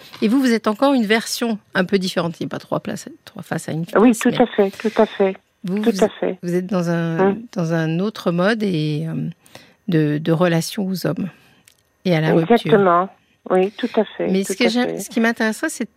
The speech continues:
Speaker 1: savoir à partir de quand vous êtes ressenti un élan, euh, pour aller vers, euh, des histoires d'amour, pour, euh,
Speaker 2: Ben, disons qu'après ma séparation,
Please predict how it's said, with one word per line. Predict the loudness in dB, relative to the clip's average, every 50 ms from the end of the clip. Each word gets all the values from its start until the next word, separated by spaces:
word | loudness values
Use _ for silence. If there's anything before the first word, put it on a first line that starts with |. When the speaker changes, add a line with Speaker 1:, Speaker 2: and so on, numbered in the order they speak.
| _
Speaker 1:
savoir | _ -4 -2 0 0 2 0 0
à | 0
partir | 0 -2 -2 0 -2 0
de | 0 -2
quand | -2 -2 -2 -2 0
vous | 0 -2 -2 -2 -2 -2
êtes | -4 -4 -8
ressenti | -2 2 2 2 2 0 0 0 0 0 -2 -4 -6 -4 0 2 2
un | 2 2 4 2
élan, | 2 2 2 2 2 0 0 0 0 0 -2 -2 -2
euh, | -2 -2 -4 -4 -6 -10 -16 -20 -20 _ _ _ _ _ _ -12 -12 -10 -10 -10 -12 -12 -10
pour | _ -2 2 2
aller | 2 2 2 2
vers, | 2 0 0 0 0
euh, | -2 -2 -2
des | -2 -4 -4 -4 -4
histoires | -8 -4 -2 -2 0 2
d'amour, | 2 2 2 2 0 0 0 0 -2 -2 -4 -6 _ _ _
pour, | -12 -10 -6 -2 -2
euh, | 0 0 0 -2 -2 0 2
Speaker 2:
Ben, | 2 2 2
disons | 2 2 2 4 6 6 4 4
qu'après | 4 2 2 2 2 2 2 4
ma | 4 4 2 0 -2
séparation, | -4 0 2 2 4 4 2 0 -4 -6 -4 -4